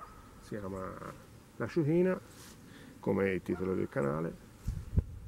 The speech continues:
e è una Royal Enfield Himalayan che farò una recensione più in qua. E comunque vi dico solo una cosa, vi anticipo solo una cosa, siamo veramente soddisfatti.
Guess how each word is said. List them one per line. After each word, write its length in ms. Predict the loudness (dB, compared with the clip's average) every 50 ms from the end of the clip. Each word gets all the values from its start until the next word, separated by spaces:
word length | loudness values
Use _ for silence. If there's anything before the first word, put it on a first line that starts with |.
| -10 -8 -6
e 880 | -2 -2 0 0 0 0 -2 -2 -2 -2 -4 -4 -4 -6 -6 -6 -6 -4
è 40 | -2
una 140 | -2 0 0
Royal 380 | 2 2 2 2 2 0 0
Enfield 500 | 0 -2 -2 -4 -4 -4 -4 -2 -2 -2 -2 0
Himalayan 720 | 0 0 2 2 2 2 2 0 0 -2 -2 -4 -8 -8
che 480 | -6 -4 -4 -2 -2 -4 -6 -6 -8 -10 -12 -14 -14 -14 -16 -16 -16 -18 -18 -16 -16 -16 -16 -16 -12 -10 -10 -10 -10 -16 -18 -18 -18 -18 -16
farò 760 | -6 -2 2 4 4 4 4 4 4 2 2 0 -2 -2 -6 -8 -10 -10 -4
una 240 | -2 2 2 2 2
recensione 920 | 2 0 0 -2 -2 -2 0 2 4 6 6 6 4 4 2 0 -2 -4 0
più 120 | 0 0
in 80 | 0 2
qua. 260 | 0 0 0 0 -4 -8 -12 -14 -14 -14 -14 -16 -16 -18 -18 -18 -18 -18 -18 -18 -18 -18 -18 -16 -16 -18 -18 -14 -8 -6
E 420 | -4 -4 -4 -4 -4 -6 -6 -6 -2
comunque 640 | -2 -2 -2 0 0 -2 -2 -2 -6 -10 -14 -16 -16 -16 -16 -14 -8
vi 600 | -4 -2 0 0 0 -2 -2 -4 -4 -2 0 0
dico 220 | 2 2 2 0 0
solo 240 | 0 2 2 4 4
una 540 | 4 4 2 2 2 2 2 2 2 2
cosa, 320 | 4 4 4 4 2 2 0
vi 80 | -2
anticipo 380 | -4 -6 -6 -6 -6 -6 -6 -4
solo 180 | -4 -2 -2 -2
una 80 | -2
cosa, 240 | -2 -4 -4 -6 -4
siamo 200 | -4 -2 -2 0
veramente 340 | 0 0 0 -2 -4 -6 -6
soddisfatti. 640 | -6 -6 -6 -6 -8 -10 -10 -8 -8 -8 -8 -10